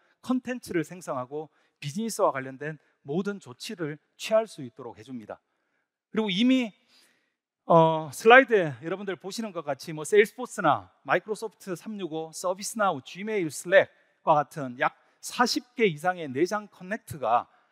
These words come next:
있기 때문에 여러분들이 이미 사용하시는 시스템들과 통합하는 것들도 굉장히 용이하다고 말씀드릴 수 있습니다. 세 번째로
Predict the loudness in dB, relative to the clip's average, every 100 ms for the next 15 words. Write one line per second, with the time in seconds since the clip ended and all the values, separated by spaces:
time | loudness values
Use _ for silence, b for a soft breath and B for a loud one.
0 | -6 -4 -4 -4 -4 -4 -6 -4 -4 -8
1 | -10 -10 -12 -6 -2 -2 -2 -4 -6 -10
2 | -10 _ _ -6 -6 -4 -8 -8 -8 -6
3 | -6 -6 _ _ -10 4 4 4 -6 -6
4 | -12 -10 -10 -10 _ _ _ -6 -2 0
5 | 0 -2 -14 -18 -18 -12 -8 -6 -4 -6
6 | -8 -16 -16 -16 -18 -20 -20 -20 -20 -18
7 | -18 _ _ _ 0 4 4 2 0 0
8 | -2